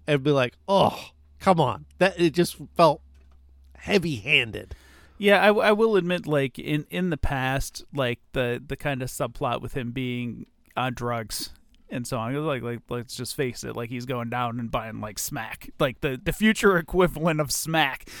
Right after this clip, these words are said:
Speaker 2: <laughs> and taking it home and shooting up at night and watching videos of his dead son. Uh, that, that has worn on me in the past. Like, like, I have also wearied of that subplot and been kinda like, "Can we just be like, move past this part?"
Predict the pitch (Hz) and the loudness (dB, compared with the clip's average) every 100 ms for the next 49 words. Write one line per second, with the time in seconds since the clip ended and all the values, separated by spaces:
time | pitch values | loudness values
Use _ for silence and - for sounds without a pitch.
0 | 214 - 226 180 196 180 170 147 139 151 | -6 0 2 4 4 4 2 -2 -2 -2
1 | 156 143 123 - 185 170 147 147 127 127 | -2 -4 -10 -8 -2 0 2 2 0 -4
2 | 135 123 131 131 123 131 131 127 127 117 | -2 -2 -2 -4 -4 -8 -6 -4 -4 -4
3 | 123 120 120 123 113 131 120 - - - | -6 -8 -4 -4 -2 -2 -2 -6 -16 -18
4 | - - - 151 131 123 - _ 220 160 | -20 -14 6 6 8 4 0 _ -12 4
5 | 202 196 180 - - _ 170 170 160 151 | 8 8 6 -2 -20 _ -2 2 2 4
6 | 160 151 127 - _ - _ - - _ | 2 2 -4 -12 _ -20 _ -20 -20 _
7 | 151 143 139 135 135 131 120 117 120 120 | -8 -2 2 2 2 0 0 -2 -2 -2
8 | 113 - - 139 110 110 117 - - - | -4 -4 -2 -2 -2 0 0 0 -6 -6
9 | 151 131 117 - 151 127 120 - - 131 | -2 0 0 -4 -4 -4 -4 -8 -4 0
10 | 127 131 123 - 120 117 131 113 110 117 | 0 -2 -6 -2 -2 -2 -4 -6 -6 -6
11 | 127 123 120 110 113 - - 123 110 113 | -6 -6 -6 -6 -8 -10 -4 -2 -2 -6
12 | 117 104 - 127 120 143 135 139 127 120 | -6 -6 -6 -6 -2 0 2 2 -2 -8
13 | 127 117 135 123 113 175 160 120 - - | -8 -6 -6 -6 -6 -6 -8 -8 -12 -12
14 | 90 87 143 123 - - - - - - | -10 -10 -10 -10 -6 -6 -6 -10 -10 -2
15 | - - | -2 -2